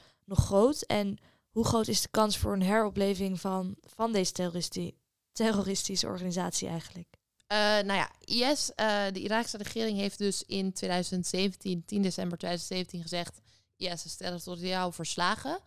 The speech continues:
Speaker 2: Ehm, en dat is eigenlijk in de praktijk ook zo, want tot die tijd hadden ze een heel groot grondgebied echt onder hun controle. Ze hadden Raqqa als hoofdstad, eh, Mosul,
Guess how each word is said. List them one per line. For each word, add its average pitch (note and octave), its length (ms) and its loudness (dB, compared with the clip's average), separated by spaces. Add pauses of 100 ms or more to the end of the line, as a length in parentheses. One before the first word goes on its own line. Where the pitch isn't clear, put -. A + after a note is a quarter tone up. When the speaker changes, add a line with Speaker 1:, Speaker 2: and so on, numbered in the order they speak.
(340)
Speaker 2:
Ehm, E3 580 -2 (500)
en F#3+ 160 2
dat F3 120 2
is A3 140 2
eigenlijk G3+ 360 -2
in F#3 80 -2
de F#3 60 -4
praktijk F#3 360 0
ook F3+ 100 -6
zo, F3 200 2
want F3+ 260 -4 (280)
tot G#3 200 0
die G#3 120 -2
tijd F#3 300 0
hadden F3 200 -4
ze E3+ 80 -6
een E3 60 -4
heel F3+ 120 -4
groot E3 220 -10
grondgebied F3 640 -6
echt - 240 -10
onder E3 180 -2
hun D#3+ 100 -2
controle. G3 560 -4
Ze G3 80 -6
hadden E3 200 -6
Raqqa E3+ 280 -12
als E3 140 -10
hoofdstad, F#3 600 -4
eh, D#3+ 280 -2
Mosul, F#3+ 640 -2